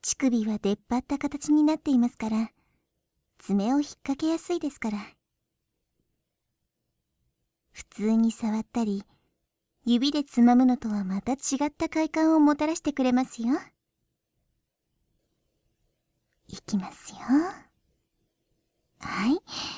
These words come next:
爪の先で、ガリガリ、ガリガリ。あくまで優しくゆっくりと、ガリ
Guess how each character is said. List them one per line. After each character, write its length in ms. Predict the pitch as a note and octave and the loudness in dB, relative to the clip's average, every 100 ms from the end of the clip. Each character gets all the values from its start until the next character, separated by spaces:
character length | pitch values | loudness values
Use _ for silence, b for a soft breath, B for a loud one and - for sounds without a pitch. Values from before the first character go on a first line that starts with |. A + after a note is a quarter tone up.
| B B _ _ _ _ _ _ | B B _ _ _ _ _ _
爪 320 | - G3+ G3+ | -12 -10 -12
の 140 | - - | -16 -18
先 340 | - - - | -16 -16 -12
で、 80 | - A#3 - - _ _ _ _ _ _ _ _ _ _ | -6 -6 -8 -18 _ _ _ _ _ _ _ _ _ _
ガ 160 | - - | -12 -12
リ 80 | - - _ _ _ - | -14 -20 _ _ _ -10
ガ 160 | G#3+ | -8
リ、 180 | G#3+ - _ _ _ _ _ _ _ _ _ _ _ _ _ | -8 -10 _ _ _ _ _ _ _ _ _ _ _ _ _
ガ 140 | A#3+ | -2
リ 80 | A#3 - _ _ _ _ - | -2 -6 _ _ _ _ -4
ガ 140 | C4 | -2
リ。 120 | G4 - _ _ _ _ _ _ _ _ _ _ _ _ _ _ _ _ _ _ _ _ - | -2 -8 _ _ _ _ _ _ _ _ _ _ _ _ _ _ _ _ _ _ _ _ -14
あ 120 | - - | -12 -12
く 140 | - - | -16 -18
ま 80 | - | -20
で 80 | - - - - - | -20 -20 -20 -14 -12
優 80 | F#3+ | -10
し 240 | - - | -10 -12
く 120 | - - - | -14 -20 -6
ゆ 80 | A3+ | -4
っ 60 | A3 _ - | -4 _ -12
く 140 | D#4+ | -10
り 180 | E4+ - - | -8 -12 -4
と、 80 | |
ガ 1400 | A#3+ A#3 - _ _ _ _ _ _ _ _ _ - | -4 -4 -10 _ _ _ _ _ _ _ _ _ -12
リ 60 | G#3+ | -10